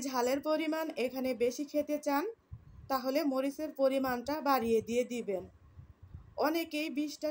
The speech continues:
শুটকির মধ্যে মরিচ পনেরো থেকে বিশটা দিয়ে থাকেন, যারা ঝাল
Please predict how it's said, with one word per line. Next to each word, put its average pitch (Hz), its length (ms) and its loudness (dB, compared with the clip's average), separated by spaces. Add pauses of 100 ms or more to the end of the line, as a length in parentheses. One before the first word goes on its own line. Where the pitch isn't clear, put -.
শুটকির 285 460 -4
মধ্যে 247 320 0 (680)
মরিচ 285 300 2 (120)
পনেরো 294 360 0
থেকে 277 160 -4 (120)
বিশটা 277 360 -2 (540)
দিয়ে 277 340 4
থাকেন, 202 320 -6 (440)
যারা 247 180 2 (120)
ঝাল 240 200 0